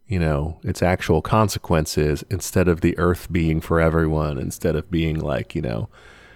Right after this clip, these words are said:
kinda how the Diggers would do it or Kropotkin would do it, all for all. It's walling it off and saying, like, "No, you can't have this. Like,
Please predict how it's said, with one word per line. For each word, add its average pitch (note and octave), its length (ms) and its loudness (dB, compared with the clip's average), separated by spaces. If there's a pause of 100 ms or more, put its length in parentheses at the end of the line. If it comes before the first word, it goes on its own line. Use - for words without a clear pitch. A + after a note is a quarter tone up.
(200)
kinda G2+ 220 2
how G2 120 2
the F2+ 140 4
Diggers F2 480 2
would E2+ 100 2
do E2 240 4
it D#2+ 80 2
or D#2+ 200 2
Kropotkin F2+ 600 -2
would D#2 140 -2
do D#2+ 200 2
it, D#2 140 0
all D#2+ 180 2
for D#2+ 220 -2
all. D#2 440 2 (840)
It's G2 200 0
walling G2 520 4
it E2+ 100 4
off D#2+ 340 2
and D#2 140 0
saying, D#2 380 0
like, D2 220 0
"No, D#2 420 2
you C#2+ 180 -2
can't D#2 360 -6
have - 260 -8
this. - 460 -8
Like, - 340 -8